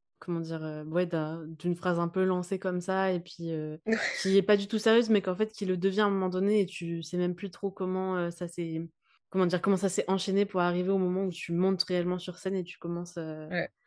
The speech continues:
Speaker 2: Après, je pense que c'était une période de ma vie aussi où j'avais un peu besoin de ça parce que, heu, du coup, je venais de me séparer de mon conjoint. Heu, je m'étais retrouvée donc, heu, bah, S D F parce que j'habitais chez lui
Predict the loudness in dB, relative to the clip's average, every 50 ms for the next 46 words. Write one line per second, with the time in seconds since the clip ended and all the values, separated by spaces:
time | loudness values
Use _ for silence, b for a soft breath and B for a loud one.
0 | _ B B B B B 2 4 6 6 6 6 4 4 4 4 4 4 2 2
1 | 2 0 4 4 6 6 6 6 4 4 4 4 4 2 2 0 0 0 0 0
2 | 0 4 4 4 4 6 4 2 2 0 -4 -4 -2 -2 -2 -2 0 0 0 0
3 | 0 -2 -2 0 0 0 0 0 0 0 0 0 -2 -6 -6 -4 0 2 4 4
4 | 6 6 4 4 4 2 0 -4 -8 -10 -8 -8 -4 -2 -2 0 0 0 0 0
5 | 0 -2 -2 -2 -4 -2 0 2 2 2 2 -2 -2 -4 -6 -6 -6 -4 -4 -4
6 | -2 -2 -4 -4 -4 -6 -10 _ _ _ B B B B B B B B B _
7 | _ -2 0 2 2 2 2 2 2 2 0 0 0 -2 -2 -4 -6 -4 -4 -4
8 | -4 -4 -8 -8 -4 -2 -2 0 -2 -2 -4 -4 -4 -4 -2 -2 -2 -2 -2 -2
9 | -2 -4 -4 0 4 4 6 6 4 2 2 0 -2 -2 -2 -6 -12 -12 -10 -8
10 | -8 -8 -8 -8 -8 -6 -6 -6 -6 -6 -6 -6 -6 -8 -8 -10